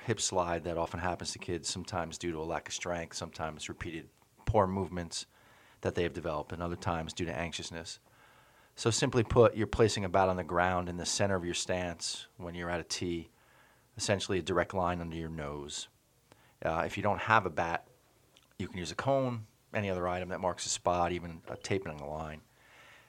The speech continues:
After the player loads in an approach to hit ball, hit the ball off of a tee, he or she should then look down to see that he or she has their nose behind the bat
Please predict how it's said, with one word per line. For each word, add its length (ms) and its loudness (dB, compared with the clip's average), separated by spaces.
After 240 2
the 80 2
player 300 4
loads 400 4
in 60 -4
an 100 -4
approach 420 0
to 80 -6
hit 300 -4
ball, 480 2
hit 220 -4
the 160 0
ball 360 -2
off 160 -6
of 60 -14
a 60 -8
tee, 400 -2
he 140 0
or 60 6
she 160 2
should 160 0
then 180 0
look 140 -2
down 220 2
to 40 -6
see 220 -4
that 140 -2
he 120 -8
or 60 -4
she 220 -6
has 280 -4
their 140 -10
nose 400 -8
behind 580 -2
the 60 -6
bat 460 -4